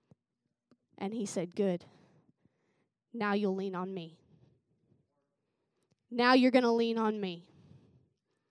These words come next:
We would much rather stand upright and strong and confident. But in your confidence, you can walk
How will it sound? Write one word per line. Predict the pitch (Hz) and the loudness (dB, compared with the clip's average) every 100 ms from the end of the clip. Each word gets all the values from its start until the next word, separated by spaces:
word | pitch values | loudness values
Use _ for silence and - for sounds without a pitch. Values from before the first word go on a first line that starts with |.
| _ _ _ _ _ _ _ _ _ | _ _ _ _ _ _ _ _ _
We | 254 302 | 4 6
would | 285 | 6
much | 262 262 262 | 6 2 4
rather | 277 262 262 | 4 4 4
stand | - - 262 254 254 | 2 0 2 2 2
upright | 262 247 233 214 196 - - - - - _ _ _ _ | 2 4 2 2 0 -8 -20 -20 -20 -20 _ _ _ _
and | 311 | -4
strong | - - 285 262 233 220 | -2 6 6 8 6 2
and | 214 | -4
confident. | - 254 226 196 196 - - - - _ _ _ _ _ _ _ _ _ _ _ _ _ _ _ _ _ _ _ _ _ _ | -2 -2 -2 -4 -6 -10 -20 -20 -20 _ _ _ _ _ _ _ _ _ _ _ _ _ _ _ _ _ _ _ _ _ _
But | 285 285 - | 6 6 2
in | 349 349 | 2 6
your | 339 | 4
confidence, | - - 392 370 311 262 254 - | 4 8 8 8 4 2 -2 2
you | 294 | 4
can | 330 330 285 | 6 4 8
walk | 294 320 320 | 8 8 4